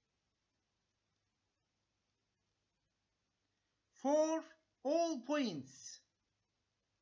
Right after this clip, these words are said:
x, y close to the point A B. Then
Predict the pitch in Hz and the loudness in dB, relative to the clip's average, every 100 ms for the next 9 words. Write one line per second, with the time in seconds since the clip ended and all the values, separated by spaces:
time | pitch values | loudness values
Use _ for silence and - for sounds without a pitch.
0 | _ _ _ _ _ _ _ _ _ _ | _ _ _ _ _ _ _ _ _ _
1 | _ _ _ _ _ - 233 226 - 233 | _ _ _ _ _ -10 -10 -10 -10 -6
2 | 147 - - _ _ _ _ _ _ _ | -6 -8 -20 _ _ _ _ _ _ _
3 | _ _ _ _ - 226 330 381 - - | _ _ _ _ -6 -2 -2 -2 -6 -4
4 | 226 202 - - _ _ _ _ _ _ | -2 -2 -6 -20 _ _ _ _ _ _
5 | _ _ _ _ _ _ _ _ _ _ | _ _ _ _ _ _ _ _ _ _
6 | _ _ 190 196 208 - 285 320 320 311 | _ _ -4 -4 -8 -6 -2 0 -2 -4
7 | 294 - - _ _ _ _ _ _ _ | -8 -14 -20 _ _ _ _ _ _ _
8 | _ _ _ _ _ 285 262 220 226 131 | _ _ _ _ _ -2 -2 -2 -4 -6
9 | - _ _ _ _ _ _ _ _ _ | -14 _ _ _ _ _ _ _ _ _
10 | _ _ _ _ _ _ _ _ _ _ | _ _ _ _ _ _ _ _ _ _
11 | _ _ _ - 175 330 269 214 | _ _ _ -6 2 2 2 0